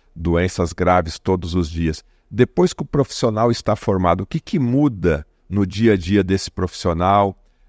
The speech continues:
é, no formato, na forma com que ele lida com os pacientes e até mesmo, acho que, é, da parte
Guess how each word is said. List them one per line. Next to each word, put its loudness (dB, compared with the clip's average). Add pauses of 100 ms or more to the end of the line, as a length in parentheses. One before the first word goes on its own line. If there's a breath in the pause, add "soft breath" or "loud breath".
é, 0
no 0
formato, 0
na 0
forma 0
com -6
que -2
ele 2
lida 0
com -4
os -6
pacientes -6 (100)
e -2
até 0
mesmo, 0
acho -4
que, -2 (420)
é, 0
da 2
parte 2